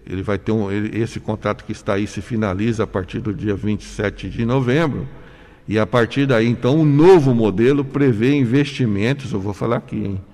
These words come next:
de quarenta e dois bilhões de reais e três mil e trezentos mil, é, três mil e trezentos quilômetros com rodovia duplicada. Olha que beleza, cara.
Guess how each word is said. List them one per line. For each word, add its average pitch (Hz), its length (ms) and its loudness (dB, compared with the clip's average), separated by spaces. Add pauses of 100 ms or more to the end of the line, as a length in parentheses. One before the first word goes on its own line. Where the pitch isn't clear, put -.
(640)
de 110 160 -4
quarenta 127 760 2
e 139 80 2
dois 139 400 2
bilhões 139 1200 2
de 104 140 -2
reais 98 640 -2 (840)
e 139 140 6
três 160 540 4
mil 180 500 2
e 196 100 0
trezentos 151 960 2
mil, 127 600 2
é, 117 100 -2
três 147 380 4
mil 147 180 4
e 185 40 -2
trezentos 160 500 2
quilômetros 147 720 2
com 143 240 0
rodovia 135 580 2
duplicada. 147 1000 2
Olha 180 220 0
que 151 160 -2
beleza, 131 540 0
cara. 92 340 -4